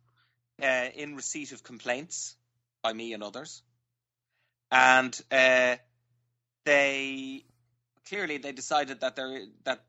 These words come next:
they requ-, needed external advice. So they, that's perfectly reasonable, and state bodies go outside, uh, when they feel they need, um, further or better legal advice. They got legal advice as to the legality of the, um,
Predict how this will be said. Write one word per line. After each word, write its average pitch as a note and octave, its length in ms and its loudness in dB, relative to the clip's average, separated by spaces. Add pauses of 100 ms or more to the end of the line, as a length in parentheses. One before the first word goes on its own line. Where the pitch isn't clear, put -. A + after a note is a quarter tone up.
they C3+ 140 -4
requ-, C3 340 -10
needed C3+ 380 -6 (140)
external C3 600 4
advice. A2 600 -4 (840)
So D3 400 6
they, D3+ 240 -10
that's D#3+ 220 -8
perfectly D#3+ 360 -8
reasonable, B2+ 480 -8
and A2 120 -10
state C3+ 340 -2
bodies C3 300 2
go B2+ 220 -2
outside, B2 560 0 (400)
uh, B2 220 2
when B2 160 -10
they A2+ 120 -6
feel C3 220 -8
they A#2 120 -8
need, A#2 260 -8
um, A2 360 -2 (460)
further B2+ 300 0
or A2+ 140 2
better A2+ 280 0
legal A2 260 -8
advice. G#2+ 500 -2 (560)
They C#3+ 100 6
got F3+ 220 8
legal E3+ 240 -4
advice C#3 480 -6
as C3+ 180 -12
to C#3 100 -12
the B2 240 -10 (160)
legality C3 680 -4
of B2 400 0
the, A2 460 -10 (360)
um, G2+ 460 -2